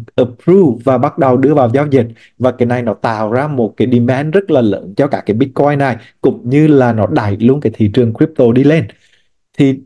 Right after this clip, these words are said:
hiện giờ á, thì các công ty quản lý quỹ và các công ty quản lý đầu tư đang làm đề đơn để xin S E C, là cái quỹ ban này, được approve cho họ tạo ra những cái E T F cho Ethereum nữa.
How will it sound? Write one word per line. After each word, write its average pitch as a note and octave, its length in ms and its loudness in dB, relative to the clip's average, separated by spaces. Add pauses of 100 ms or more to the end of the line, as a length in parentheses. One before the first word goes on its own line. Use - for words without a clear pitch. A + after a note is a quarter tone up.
hiện C3+ 320 0
giờ D3+ 240 4
á, G3 200 0
thì D3+ 80 -2
các G#2+ 280 -4
công E3+ 260 -4
ty F#3 380 2
quản A2+ 220 0
lý G#2 100 2
quỹ A2+ 400 2
và C3 80 0
các G#2+ 240 -2
công D3 180 -2
ty E3 180 2
quản C3 200 -2
lý F#2+ 120 -4
đầu B2+ 200 2
tư E3+ 260 0 (280)
đang E3 360 -2
làm C#3 300 -2
đề A#2+ 220 4
đơn C#3+ 440 0
để B2 260 0
xin E3+ 600 -2 (140)
S D3 200 -4
E F3 120 2
C, F3 120 -4 (420)
là B2+ 160 2
cái A#2+ 220 -2 (220)
quỹ B2 200 4
ban D3+ 280 -2
này, C3+ 180 -2 (580)
được C3+ 340 2
approve D3 520 2
cho F3+ 100 2
họ A2+ 400 0
tạo A2+ 320 0
ra C#3 200 0
những C#3 400 -2 (100)
cái F#2 580 0
E C#3 80 4 (140)
T - 40 -14
F F3 300 2 (340)
cho D3 340 2
Ethereum C3+ 680 0
nữa. G#2+ 160 0